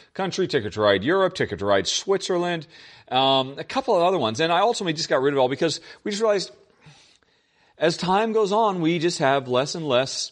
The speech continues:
use for straight gateway games. And now I understand that Nordic Countries is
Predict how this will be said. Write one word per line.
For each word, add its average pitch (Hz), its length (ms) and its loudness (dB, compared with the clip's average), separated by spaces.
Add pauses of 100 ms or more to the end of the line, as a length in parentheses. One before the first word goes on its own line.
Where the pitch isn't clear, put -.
use 180 440 -4
for 120 340 0 (600)
straight - 680 0 (300)
gateway 156 360 0
games. 98 280 -2
And 170 60 -2
now 190 160 2
I 208 100 0
understand 196 520 0
that 127 100 0
Nordic 160 420 0
Countries 127 600 -2
is 208 400 -2